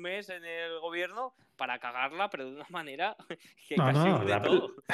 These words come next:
Speaker 2: la primera <laughs> semana ya casi rompe el mundo.
Speaker 1: Madre mía.
Speaker 2: <laughs>
Speaker 1: Bueno, eh, nada, un placer a todos los oyentes y nos vemos el miércoles. A ver cómo van los primeros resultados.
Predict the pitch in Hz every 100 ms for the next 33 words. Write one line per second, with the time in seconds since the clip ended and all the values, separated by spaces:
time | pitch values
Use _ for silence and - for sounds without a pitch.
0 | - - - 156 - - - 139 127 120
1 | 120 143 143 - 190 - 147 170 156 170
2 | 190 175 160 156 147 147 139 139 131 156
3 | - 131 165 240 151 135 233 139 143 175
4 | 156 131 151 147 269 220 - - - 175
5 | 185 185 123 135 135 139 139 135 147 180
6 | 143 143 165 151 170 165 160 160 156 -
7 | 151 165 180 220 190 160 143 135 143 143
8 | 139 131 131 165 247 135 107 - 127 131
9 | 139 135 - 170 165 151 151 151 143 143
10 | - 147 143 135 127 139 214 190 95